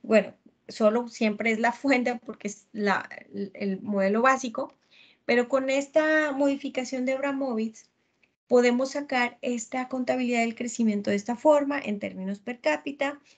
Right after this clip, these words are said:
Tenemos el alfa, alfa sub K, que es la contribución del capital en la producción per cápita, y esta R, aquí la, la denominan como R, pero es el residual de Solow.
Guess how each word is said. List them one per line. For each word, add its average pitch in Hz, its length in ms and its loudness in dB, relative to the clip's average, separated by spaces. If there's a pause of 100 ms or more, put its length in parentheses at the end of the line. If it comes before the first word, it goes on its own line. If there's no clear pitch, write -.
(280)
Tenemos 226 640 0
el 240 160 2
alfa, 233 720 0 (460)
alfa 226 320 0
sub 277 220 -8
K, 294 240 2
que 233 100 -4
es 202 40 -2
la 214 140 0
contribución 220 560 -2
del 220 160 -2
capital 214 440 -4
en 190 120 0
la 208 140 0
producción 247 560 -2 (280)
per 247 180 0
cápita, 285 500 2
y 269 180 0
esta 349 480 0
R, 277 500 2 (680)
aquí 240 240 -4
la, 262 300 2
la 220 240 0
denominan 214 680 0
como 254 280 2
R, 262 240 2
pero 220 160 -2
es 208 100 -6
el 233 100 -6
residual 240 520 -4
de 196 120 -8
Solow. - 520 0